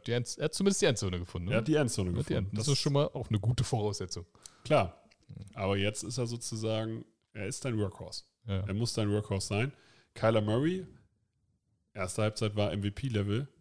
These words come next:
Speaker 2: der Saison. Zweite Halbzeit war nicht mal Top-Ten-Level vom Quarterback-Play. Das heißt, der muss konstanter werden, aber er hat ja alle Anlagen, um konstanter zu werden. Und diese Offense vom Waffenarsenal her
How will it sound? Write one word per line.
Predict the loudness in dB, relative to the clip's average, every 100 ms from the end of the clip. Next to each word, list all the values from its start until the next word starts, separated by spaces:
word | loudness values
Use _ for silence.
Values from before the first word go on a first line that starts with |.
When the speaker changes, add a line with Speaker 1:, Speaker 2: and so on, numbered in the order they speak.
| _ _ _
Speaker 2:
der | -6
Saison. | -2 -2 -2 -6 _ _ _ _ _ _ _
Zweite | -10 -4 -2 0
Halbzeit | 0 -2 -4 -4 -2
war | 0 0 -2 -10 -20 -10
nicht | -6 -2
mal | -4
Top-Ten-Level | -2 -2 0 0 0 -4 -10 -14 _ _ _ _ _ _ _ _
vom | -8 -6
Quarterback-Play. | -2 -2 -4 -8 -10 -10 -12 _ _ _ _
Das | -2 2
heißt, | 2 0 -14 2
der | 2
muss | 2 -2
konstanter | -4 -6 -6 -6 -6 -6 -6
werden, | -8 -10 -12
aber | -4 0 0 -2 -12 _ -10
er | -4 -4
hat | -4
ja | -6 -6
alle | -4 0 0 0
Anlagen, | -2 0 0 -2 -6
um | -10 -10
konstanter | -10 -10 -10 -10 -10
zu | -14 -14
werden. | -12 -10 -10
Und | -6
diese | -4 -2 -4
Offense | -6 -4 -2 -2
vom | -2 -2 2
Waffenarsenal | 2 2 -2 0 0 0 2 2
her | 2 0